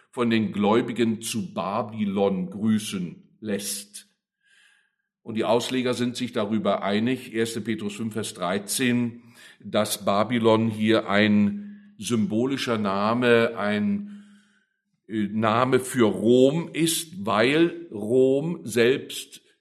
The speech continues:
dieselben Verhältnisse, die schlechten Verhältnisse und, äh, lebte wie in Babylon.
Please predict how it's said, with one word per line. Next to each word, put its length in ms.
dieselben 840
Verhältnisse, 1200
die 100
schlechten 500
Verhältnisse 960
und, 320
äh, 300
lebte 720
wie 140
in 260
Babylon. 640